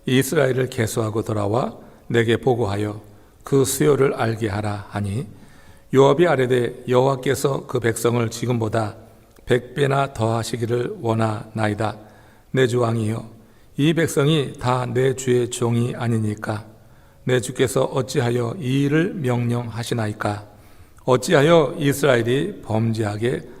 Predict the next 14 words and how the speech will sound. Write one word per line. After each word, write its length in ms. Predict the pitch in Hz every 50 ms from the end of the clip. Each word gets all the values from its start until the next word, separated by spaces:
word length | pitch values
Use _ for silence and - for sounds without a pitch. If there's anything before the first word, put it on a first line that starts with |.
| -
하시나이까?" 840 | - - 123 - 147 135 120 113 107 - - 113 107 107 110 113 - - - -
하나, 440 | - - 113 110 104 101 104 107 - - - - - - - - - - -
왕의 320 | - 139 135 135 147 170 180
명령이 640 | 160 143 139 139 135 139 151 156 151 - - 139
요압을 560 | 120 120 120 117 113 110 123 135 143 170 -
재촉한지라. 800 | - - 110 104 - - 117 - 120 117 110 107 110 107 104 113 - - - - - - - - - - - -
드디어 340 | - 104 117 127 127 127
요압이 320 | 120 127 127 120 117 127 120
떠나 480 | - 143 127 123 120 113 117 120 - - - - - -
이스라엘 540 | 139 131 127 - 151 147 143 147 147 147 -
땅에 400 | 131 123 127 139 160 202 254 254 233 -
두루 360 | - 135 127 131 131 127 127 -
다닌 280 | 101 107 113 117 110
후에 320 | 104 101 107 101 98 104